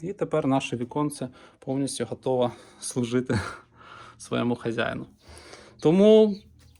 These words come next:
якщо, сподіваюсь, це відео також було до-, для вас корисним.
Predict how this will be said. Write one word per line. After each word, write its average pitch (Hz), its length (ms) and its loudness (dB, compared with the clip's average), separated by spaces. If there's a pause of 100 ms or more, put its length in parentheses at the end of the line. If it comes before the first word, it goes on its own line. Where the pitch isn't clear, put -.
(840)
якщо, 190 520 8 (1200)
сподіваюсь, 175 640 4
це 165 300 4 (500)
відео 147 360 0
також 147 300 -2
було 135 220 -2
до-, 127 280 0
для 131 140 0
вас 131 200 2
корисним. 196 580 -2